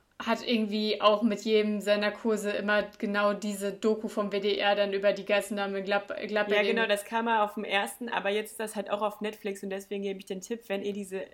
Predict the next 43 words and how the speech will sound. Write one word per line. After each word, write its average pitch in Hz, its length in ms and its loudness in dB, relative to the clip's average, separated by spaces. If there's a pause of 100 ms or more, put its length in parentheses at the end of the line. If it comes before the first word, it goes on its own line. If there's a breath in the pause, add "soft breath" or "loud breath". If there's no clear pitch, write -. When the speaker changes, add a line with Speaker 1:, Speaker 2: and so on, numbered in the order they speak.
(140)
Speaker 2:
Doku 220 260 -6
nicht 190 240 -8
kennt, 233 380 -4 (640 soft breath)
guckt 202 240 -10
sie 156 140 -4
euch 160 200 -6
an. 143 160 -4
Speaker 1:
Also 214 220 4
es 208 120 -6
ist - 60 -4 (160)
wirklich 220 460 4
Wahnsinn, 190 540 6
was 190 160 -2
da 202 100 0
abgelaufen 180 540 -4
ist. 196 160 -10
Wirklich, 214 340 2
das 202 140 -4
ist 196 200 -8 (160)
un-, 269 340 4 (100)
Speaker 2:
Dass 208 180 0
sowas 302 280 4
in 254 160 10
Deutschland 240 200 12
Speaker 1:
unfassbar. 254 460 4
Speaker 2:
so - 40 -14
funktioniert 262 560 -4
hat, 185 180 -6
ne? 185 120 -8
Das 190 180 -8
ist - 140 -18
irgendwie 208 300 -6
so 208 160 -12
krass. 208 340 -10 (640)
Speaker 1:
Unfassbar, 233 800 4
wie 196 120 -4 (100)
dumm 233 560 6 (640)
da 214 340 6
Speaker 2:
Mhm. - 60 4
Speaker 1:
einfach 208 280 -2
gehandelt 196 440 -4
wurde. 180 360 0
Unglaublich. 240 1000 2